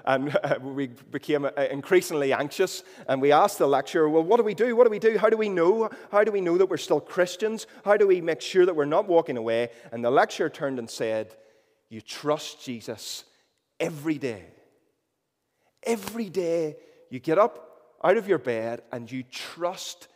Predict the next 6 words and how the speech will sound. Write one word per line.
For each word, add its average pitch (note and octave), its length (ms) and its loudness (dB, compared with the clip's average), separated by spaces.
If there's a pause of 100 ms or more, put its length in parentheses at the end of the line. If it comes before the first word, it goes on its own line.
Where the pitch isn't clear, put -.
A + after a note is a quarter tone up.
(280)
Jesus. - 1120 -14 (580)
Every G3+ 360 2
day D3 440 2 (140)
it's D#3 160 -2
about C#3+ 380 -2
Jesus." - 760 -14